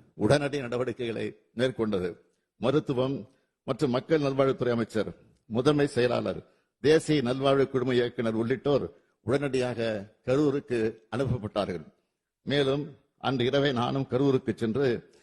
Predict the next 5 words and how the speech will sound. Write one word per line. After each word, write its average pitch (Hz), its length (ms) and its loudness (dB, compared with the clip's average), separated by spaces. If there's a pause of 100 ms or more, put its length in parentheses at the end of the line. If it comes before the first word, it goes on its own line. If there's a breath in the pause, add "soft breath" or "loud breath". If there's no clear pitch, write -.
(260 soft breath)
பாதிக்கப்பட்ட 151 640 2
குடும்பங்களை 131 460 2
சந்தித்து 117 520 0 (400)
ஆறுதல் 123 580 -2
கூறினேன். 104 580 -2